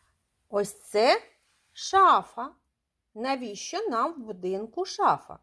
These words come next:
Для того, щоб зберігати там одяг.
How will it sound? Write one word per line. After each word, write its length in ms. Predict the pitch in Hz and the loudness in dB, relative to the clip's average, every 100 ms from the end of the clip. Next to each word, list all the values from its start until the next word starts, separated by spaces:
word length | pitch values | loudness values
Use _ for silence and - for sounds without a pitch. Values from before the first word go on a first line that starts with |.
| _ _ _ _ _ _ _ _ _ _ - | _ _ _ _ _ _ _ _ _ _ -6
Для 180 | 190 175 | -4 -4
того, 560 | - 156 139 330 - _ _ | -4 -8 -4 -4 -6 _ _
щоб 280 | - - 196 | -10 -6 -6
зберігати 840 | 170 160 147 143 143 165 302 403 | -6 -6 -6 -8 -4 0 0 -2
там 460 | 381 165 190 277 - _ _ _ _ _ - | -4 -6 -6 -6 -10 _ _ _ _ _ -2
одяг. 720 | 302 214 180 175 185 - | 2 4 2 -2 -8 -12